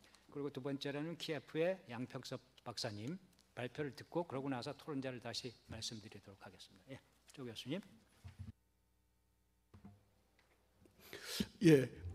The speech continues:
Speaker 2: 방금 소개를 받은 조영남입니다. 제 국제정치학회에서 발표를 언제 했나 생각해 보니까 한 이십 년 전에 한 것 같습니다. <laughs> 물론 그 이후에 사회도 좀 보고 토론도 한 것 같은데요.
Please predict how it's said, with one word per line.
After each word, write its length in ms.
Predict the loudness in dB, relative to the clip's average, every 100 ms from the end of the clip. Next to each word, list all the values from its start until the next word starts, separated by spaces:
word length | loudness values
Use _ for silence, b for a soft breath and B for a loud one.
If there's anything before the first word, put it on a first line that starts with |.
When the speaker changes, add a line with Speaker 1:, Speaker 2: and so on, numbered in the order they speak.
| -6 -6 -10 -20 -20 -20 -18 B 2
Speaker 2:
방금 380 | 8 12 12 12
소개를 420 | 10 12 12 12
받은 240 | 12 8
조영남입니다. 800 | 10 10 12 8 4 2 0 0 -8 b b -6
제 360 | 2 4 4 2
국제정치학회에서 920 | -4 -2 4 4 4 -2 0 -2 -2
발표를 480 | -4 -4 6 6 6
언제 240 | 2 6 6
했나 360 | 6 2 -2
생각해 280 | 0 2 2 0
보니까 420 | -2 -2 -4 -6 -12 _ b b
한 140 | -10 -6
이십 260 | -4 2 4
년 160 | 6
전에 180 | 4 0
한 100 | 0
것 100 | -4
같습니다. 420 | -6 -10 -12 -4 -4
<laughs> 460 | -4 -12 -14 -20 -20 -20 -20 B B B B _
물론 260 | 2 4 2
그 140 | 4 6
이후에 580 | 8 8 8 8 6 2 b b
사회도 460 | 0 4 6 6 4
좀 160 | 2
보고 300 | 2 2 2
토론도 360 | 8 8 8 4
한 140 | 2
것 80 | 2
같은데요. 500 | 0 0 -2 0 -2